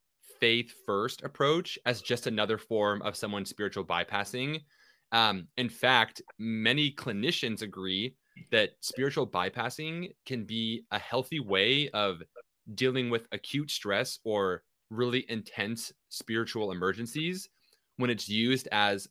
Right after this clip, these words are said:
a short-term approach, and that spiritual bypassing really only becomes a problem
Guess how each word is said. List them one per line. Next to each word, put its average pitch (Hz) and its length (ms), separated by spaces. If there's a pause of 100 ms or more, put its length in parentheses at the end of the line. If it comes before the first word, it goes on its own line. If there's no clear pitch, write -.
a 117 60
short-term 104 1200 (100)
approach, 107 680 (420)
and 104 320
that 107 200
spiritual 143 400
bypassing 104 680 (400)
really 135 260
only 131 220
becomes 120 320
a 98 40
problem 120 720